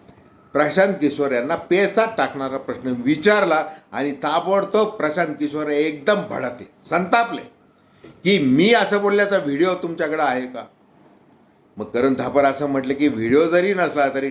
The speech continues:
Times of India, इंडियन एक्सप्रेस, हिंदुस्तान टाइम्स, वेगवेगळ्या दैनिकांमध्ये हे सगळं छापून आलेलं आहे त्यावेळेला आणि इतकंच कशाला तुम्ही ट्विटच त्यावेळेला तसं केलेलं आहे, हे सगळे पुरावे दिले, तरी देखील प्रशांत किशोर यांचं समाधान झालं नाही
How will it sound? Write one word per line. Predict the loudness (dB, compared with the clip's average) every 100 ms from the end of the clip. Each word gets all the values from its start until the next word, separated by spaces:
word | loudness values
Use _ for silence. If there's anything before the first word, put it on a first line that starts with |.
| -4
Times | -4 -4
of | -8 -6
India, | -6 -4 -2
इंडियन | -2 -4 -4 -6 -4
एक्सप्रेस, | -2 -2 -4 -4 -2 -4 -8
हिंदुस्तान | -12 -8 -6 -2 -2 0 0
टाइम्स, | 2 0 -6 -12 -20 0
वेगवेगळ्या | 2 4 4 4 4
दैनिकांमध्ये | 4 2 0 0 0 -2 0 -2 -4 _ _ -4
हे | -2
सगळं | -2 -4 -4
छापून | -6 -6 -2 0
आलेलं | 2 2 0
आहे | -2
त्यावेळेला | -4 -2 -4 -8 -14 -20 _ -14 -6
आणि | 0 2 2
इतकंच | 2 -2 4 4 4
कशाला | 0 2 2 2
तुम्ही | 0 -4 -4
ट्विटच | -4 -8 -6 -6 -2 -2 0
त्यावेळेला | 0 2 2 0 -2 -6
तसं | -8
केलेलं | -8 -6 -6 -6
आहे, | -6
हे | -6
सगळे | -4 -4
पुरावे | -2 2 2 4 2
दिले, | 0 -6 -10 -16 _ _ _
तरी | 2 2 2
देखील | 0 0 -4
प्रशांत | -6 -4 -4 -4
किशोर | -6 -4 -4
यांचं | -4 -6
समाधान | -8 -4 0 2 4 4
झालं | 4 4
नाही | 2